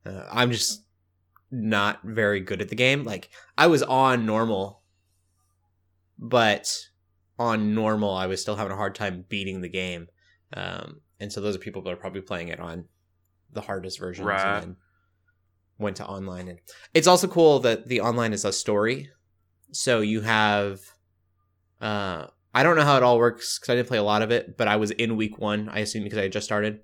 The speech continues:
Speaker 1: And then you have, like, three months of things that you are doing.
Speaker 2: Okay.
Speaker 1: And so you're going through these different matches, but they're actually the, like, Fireflies versus Hunters. And so there's, like, actual, like,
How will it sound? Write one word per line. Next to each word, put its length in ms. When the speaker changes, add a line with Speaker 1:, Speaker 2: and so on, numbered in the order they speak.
Speaker 1:
And 140
then 100
you 100
have, 120
like, 160
three 260
months 460
of 140
things 260
that 120
you 140
are 80
doing. 460
Speaker 2:
Okay. 300
Speaker 1:
And 180
so 580
you're 260
going 300
through 340
these 180
different 300
matches, 760
but 120
they're 180
actually 540
the, 260
like, 320
Fireflies 680
versus 760
Hunters. 580
And 120
so 120
there's, 160
like, 100
actual, 420
like, 320